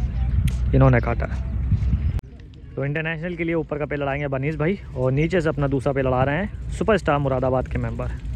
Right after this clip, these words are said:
चलते हैं पेज पे। रेंज बहुत कम है, अब की बार देखते हैं कैसा पेज होगा। नीचे से जगह लेते हुए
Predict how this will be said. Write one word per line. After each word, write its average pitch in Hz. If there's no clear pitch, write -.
चलते 120
हैं 123
पेज 139
पे। 233
रेंज 151
बहुत 123
कम 151
है, 208
अब -
की 143
बार 131
देखते 131
हैं 156
कैसा 135
पेज 139
होगा। 165
नीचे 160
से 170
जगह 143
लेते 151
हुए 165